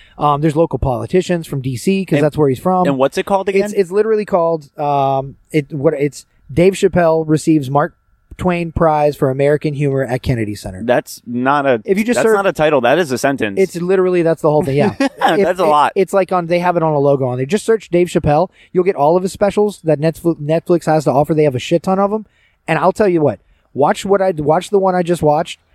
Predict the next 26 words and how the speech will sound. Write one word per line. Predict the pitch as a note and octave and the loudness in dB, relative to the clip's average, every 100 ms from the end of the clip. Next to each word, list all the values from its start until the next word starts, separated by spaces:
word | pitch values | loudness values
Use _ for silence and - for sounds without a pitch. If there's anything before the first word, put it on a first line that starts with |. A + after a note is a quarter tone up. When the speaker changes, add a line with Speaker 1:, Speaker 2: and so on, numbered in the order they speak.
| _ - | _ -8
Speaker 1:
because | E3 A#3 | -4 -2
it | A#3 | -2
really | C4 C4 A#3 | -2 -2 0
is, | F#3 - | -2 0
I, | F3 E3+ | -2 0
it, | G#3+ - | -2 -2
it, | - G#3+ _ | -6 -6 _
it | G3+ G#3+ | 0 0
has | A3+ A3+ | 0 0
some | A#3 | -2
serious | G3 G#3 A3+ G#3+ | 0 0 0 0
moments, | A#3 A3+ - - | -2 -4 -12 -12
tons | - B3 G3+ | -4 -2 0
of | F3+ | -2
humor, | G3 F#3+ G3 | -2 -4 -4
some | G3 | -2
of | E3+ | -2
the | D#3 | 0
funniest | G3 G3 F3+ | 0 0 0
jokes | F#3 F3 | 0 0
I've | E3+ | 0
heard | D#3+ E3+ | 0 0
in | |
a | D3 | 0
long | D3 D#3 | 0 0
time, | D3+ D3 | 0 -2